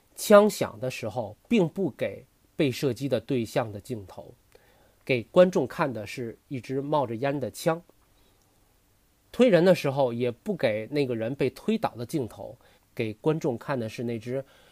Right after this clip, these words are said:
完成推人这个动作之后松开的大手。啊，就是这种。嗯，如果啊，进行一个咱们好理解的类比的话，那就是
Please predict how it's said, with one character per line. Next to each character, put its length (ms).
完 200
成 160
推 200
人 120
这 80
个 80
动 320
作 200
之 180
后 400
松 340
开 220
的 80
大 200
手。 180
啊， 180
就 140
是 120
这 140
种。 160
嗯， 300
如 300
果 240
啊， 240
进 180
行 200
一 40
个 120
咱 120
们 120
好 240
理 320
解 240
的 160
类 200
比 200
的 80
话， 220
那 140
就 200
是 260